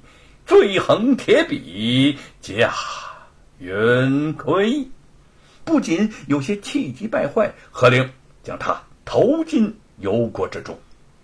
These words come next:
只见几名官军抬起了吴承恩，正要往油锅里投，却有一块大石头从天而降，刚刚的掉进油锅中。油锅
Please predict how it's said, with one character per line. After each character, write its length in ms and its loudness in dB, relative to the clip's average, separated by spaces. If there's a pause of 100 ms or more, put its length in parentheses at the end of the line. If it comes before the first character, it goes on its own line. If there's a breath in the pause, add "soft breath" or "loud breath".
(1200)
只 220 0
见 260 4
几 200 -4
名 200 0
官 220 6
军 240 -2
抬 240 0 (120)
起 140 0
了 80 6
吴 180 0
承 260 -2
恩， 120 -2 (140)
正 240 -4
要 180 4 (200 loud breath)
往 200 0 (180)
油 180 2
锅 180 2
里 140 -6
投， 280 -8 (280 loud breath)
却 160 4
有 160 0
一 80 -4
块 180 2
大 300 -2
石 180 -6
头 300 0
从 280 0
天 300 -4
而 140 0
降， 260 -6 (160)
刚 340 6
刚 200 4
的 120 4 (220 loud breath)
掉 160 0
进 180 -8
油 120 -8
锅 180 -4
中。 160 -10 (380)
油 180 4
锅 320 2